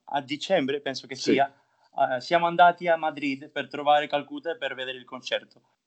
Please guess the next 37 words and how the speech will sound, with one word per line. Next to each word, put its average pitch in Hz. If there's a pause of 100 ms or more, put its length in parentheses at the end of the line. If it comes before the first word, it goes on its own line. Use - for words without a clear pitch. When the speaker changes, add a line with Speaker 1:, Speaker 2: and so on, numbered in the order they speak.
Speaker 1:
Eh, 139 (200)
subito, 190
ehm, 147
siamo 160
stati 160
a 208
Madrid 220 (460)
e 208
in 190
un 202
bar 180
c'era 123
Calcutta, 117 (200)
quindi 208
lo 151
abbiamo 180
fermato 175
e 143
gli -
abbiamo 131
detto: - (180)
"Guarda, 190 (460)
ho 190
questo 196
testo 196
che 180
ho 170
fatto 180
una, 175
ho -
fatto 185
una 180
cover 170
di 160
una 165
tua 160
canzone". 113